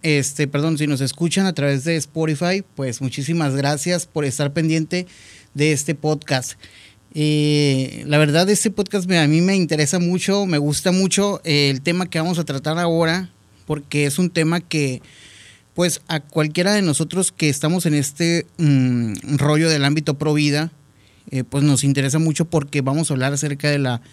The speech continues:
de la adopción. Ahorita me acompañan, mm, dos amigos que precisamente ellos,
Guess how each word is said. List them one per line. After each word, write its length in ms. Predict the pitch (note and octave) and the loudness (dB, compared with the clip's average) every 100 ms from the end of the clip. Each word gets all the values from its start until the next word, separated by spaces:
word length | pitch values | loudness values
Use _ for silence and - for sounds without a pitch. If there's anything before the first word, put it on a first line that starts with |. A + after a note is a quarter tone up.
| - - - _ - | -20 -20 -20 _ -2
de 100 | C#3 | 0
la 100 | C3+ | 2
adopción. 540 | C3+ - E3 F3 E3+ - - _ _ _ _ _ - | 0 0 0 2 0 -6 -20 _ _ _ _ _ -4
Ahorita 380 | C#3+ C#3+ D3 F3+ | 0 0 2 2
me 100 | E3 | 4
acompañan, 800 | D#3 C#3+ D3 D#3 D#3+ E3 E3 D#3+ | 4 2 4 4 4 4 2 0
mm, 420 | F3+ C#3+ C#3 C3+ | 0 4 6 4
dos 200 | C#3 D#3+ | 4 2
amigos 600 | F#3+ F#3+ F3+ D3+ E3 - - _ _ _ - | 2 2 0 2 0 -2 -12 _ _ _ -14
que 840 | - D#3 D3+ D3 C#3 C3 B2 - - _ | 2 4 4 4 4 2 -2 -8 -18 _
precisamente 840 | C#3 D3 E3 F#3 F#3 F3+ F3+ F#3 F3+ | -2 -2 0 0 2 0 2 0 2
ellos, 400 | D#3+ E3 F3 | 0 2 -2